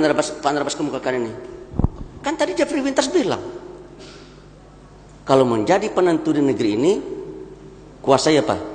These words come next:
Kuasai ekonomi. Ya. Ternyata umat Islam tidak menguasai ekonomi. Apalagi Muhammadiyah.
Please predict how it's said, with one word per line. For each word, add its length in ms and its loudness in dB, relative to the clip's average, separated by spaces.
Kuasai 320 -2
ekonomi. 480 0
Ya. 160 2
Ternyata 400 4
umat 240 0
Islam 320 0
tidak 160 4
menguasai 320 4
ekonomi. 400 2
Apalagi 400 4
Muhammadiyah. 500 4